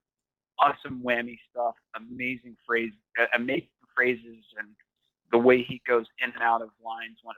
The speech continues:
with, with his lead playing, but his rhythm chops, because he's the only guitar player in the band, really, really killer stuff, especially with all those notes he's able to, to get out and make it sound so musical at the same time. But the thing that really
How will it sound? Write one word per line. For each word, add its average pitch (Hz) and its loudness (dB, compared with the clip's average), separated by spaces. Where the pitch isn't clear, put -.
with, 117 0
with 117 -12
his 113 -14
lead 113 -20
playing, 110 -2
but 107 -4
his 110 -8
rhythm 156 0
chops, 104 -2
because - -14
he's 117 -20
the 113 -12
only 117 -14
guitar 110 -4
player 110 -10
in 104 -20
the - -20
band, 131 0
really, 165 4
really 127 -12
killer 117 -12
stuff, 110 -16
especially - -10
with 107 -18
all 113 0
those 104 -10
notes 113 -10
he's 107 -16
able 107 0
to, 104 -10
to 101 -14
get 104 0
out 101 4
and 127 4
make 110 -8
it 101 -20
sound 107 -18
so 107 -18
musical 107 -20
at - -20
the - -20
same 110 -20
time. 117 0
But 170 8
the 120 -8
thing 208 -10
that 170 -8
really 143 -6